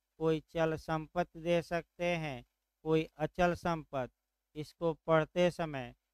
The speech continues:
आईपीसी में भी correlate करना पड़ेगा,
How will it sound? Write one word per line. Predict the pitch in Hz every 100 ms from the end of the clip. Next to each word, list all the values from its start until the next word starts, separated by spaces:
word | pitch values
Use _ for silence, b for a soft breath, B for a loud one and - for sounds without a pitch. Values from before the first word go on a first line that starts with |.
| _ 143
आईपीसी | 151 151 - 160 - 170 170
में | 170 170
भी | 165 170
correlate | - 170 170 170 170 -
करना | - 165 160 170
पड़ेगा, | - 170 170 156 143 120